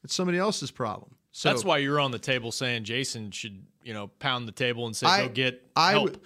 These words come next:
Speaker 1: I
Speaker 2: early in
Speaker 1: was
Speaker 2: the year."
Speaker 1: arguing, I was arguing, and Mickey and I were going back and forth about this, and I, I felt like he made some really good points about the whole thing with, uh, you know, with Earl Thomas.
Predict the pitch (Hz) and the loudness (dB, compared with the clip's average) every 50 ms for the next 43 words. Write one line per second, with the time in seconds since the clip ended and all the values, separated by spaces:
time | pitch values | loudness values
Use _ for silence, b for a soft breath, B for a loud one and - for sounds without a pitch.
0 | B B B 156 180 190 180 151 127 113 110 104 95 87 - 160 170 185 190 180 | B B B 4 6 6 6 4 4 2 -2 -4 -4 0 2 2 4 4 4 2
1 | 196 196 196 196 196 196 190 - 147 160 170 160 151 - 135 151 165 160 165 175 | 2 2 4 4 2 0 0 0 0 0 2 2 2 2 2 2 2 2 2 0
2 | 170 156 143 143 139 156 175 - 190 180 170 165 160 156 143 151 151 135 123 143 | 0 2 0 0 0 0 0 0 -2 0 0 0 0 0 0 -2 -2 0 0 2
3 | 147 156 156 175 160 - - 156 147 143 - 127 117 127 120 117 - 117 110 107 | 0 0 0 -2 -6 -4 -2 -2 -2 -2 -2 -2 -2 0 -2 -2 -2 -4 -4 -4
4 | - - 120 117 113 123 123 123 127 - 151 147 143 139 135 - 151 143 131 131 | -4 -6 -6 -4 -4 -4 -4 -4 -4 -4 -2 -2 -2 -2 -2 -2 -2 0 0 0
5 | 127 - 135 131 135 139 147 147 139 160 147 - - 196 196 190 185 - 139 113 | -2 -2 -4 -2 -2 0 0 0 -2 -2 -4 -4 -2 -2 0 0 -2 -2 -4 -2
6 | 120 127 123 123 - - 117 117 143 131 135 131 - - 143 143 143 135 135 135 | 0 0 0 0 -2 -4 -6 -4 -4 -4 -4 -4 -4 -4 -4 -4 -2 -4 -4 -6
7 | - _ b b b b b b b b b - 135 135 131 135 139 135 135 135 | -6 _ b b b b b b b b b -8 -6 -6 -4 -4 -4 -2 -2 0
8 | 139 143 139 147 147 156 165 156 - 175 175 190 180 127 - - - - | 0 0 0 0 0 0 0 0 -2 -2 -2 -2 -2 -6 -8 -10 -14 -14